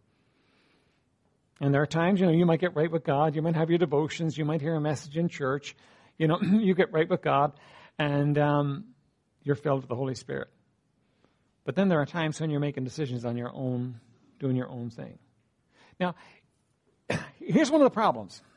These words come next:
One of the problems for Christianity is that we talk so much about some things that we all get to the place where we think it's real for me. Not sure what it means.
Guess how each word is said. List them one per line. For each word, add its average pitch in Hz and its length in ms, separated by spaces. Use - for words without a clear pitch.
One 262 160
of 330 40
the 285 40
problems 247 260
for 165 60
Christianity 160 640
is 127 80
that 131 80
we 143 80
talk 285 260
so 226 160
much 202 220
about 143 200
some 175 280
things 131 340
that - 160
we 175 140
all 453 180
get 294 200
to 226 60
the 220 120
place 190 260
where 180 100
we 156 120
think 170 180
it's - 140
real 147 140
for - 120
me. 104 160
Not 175 80
sure 196 160
what 196 120
it 190 100
means. 156 280